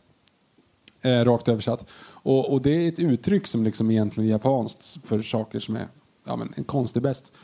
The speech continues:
Så det är ju inte så här, när vi säger kaiju-filmer så menar ju vi liksom stora monster, men det är ju inte det liksom ordagrant det faktiskt betyder.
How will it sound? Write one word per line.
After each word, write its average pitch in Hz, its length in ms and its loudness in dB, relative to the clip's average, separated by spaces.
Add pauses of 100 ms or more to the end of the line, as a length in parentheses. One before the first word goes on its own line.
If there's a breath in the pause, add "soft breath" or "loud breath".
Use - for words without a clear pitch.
(520 soft breath)
Så - 160 4
det 147 80 8
är - 20 8
ju 180 60 6
inte 160 220 4
så 127 100 2
här, 123 40 6
när 127 100 4
vi 151 80 6
säger 139 180 2
kaiju-filmer 127 720 4
så 113 120 2
menar 123 300 4
ju 139 100 6
vi 110 140 6
liksom 104 520 0
stora 110 300 0
monster, 131 400 0
men 110 120 0
det 113 40 2
är 123 40 4
ju 131 40 4
inte 120 160 -2
det 107 160 2
liksom 104 340 -4 (180)
ordagrant 110 480 -2
det 107 80 -8
faktiskt 107 320 -6
betyder. 113 440 0